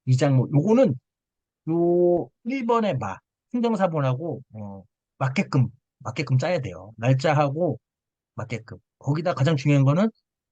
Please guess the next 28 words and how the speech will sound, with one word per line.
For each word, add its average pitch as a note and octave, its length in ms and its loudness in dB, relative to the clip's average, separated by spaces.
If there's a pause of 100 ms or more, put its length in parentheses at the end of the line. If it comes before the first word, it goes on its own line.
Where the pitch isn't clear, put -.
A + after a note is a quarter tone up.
(140)
이제 D#3+ 60 -2
거의 D#3+ 200 0
대부분 F#3 480 -2
자회사들이나 D3+ 680 -4
이제 G2+ 260 -8 (140)
대여금 D3+ 920 -2
거래를 A#2 300 -10
좀 B2 140 -8
많이 F#2 180 -12
하거든요. C3 380 -10 (120)
그런 B2+ 220 0
거는 C#3 240 2
다 A2+ 300 -8
이제 G2 240 -14 (460)
이사회계사로 B2+ 800 2 (160)
대여금 B2 320 2
날짜, A2 440 -6
이자 C3+ 300 2
수치, D#3+ 580 -10 (380)
인정이자 C3 540 4
계산, C#3 320 -4 (580)
그리고 C3+ 500 -6 (580)
그 - 200 -6
이사들의 D#3+ 880 -2
필적 A3+ 340 -6
일정, E3+ 240 -10
추가 A#3 260 -10
일정, C3 240 -6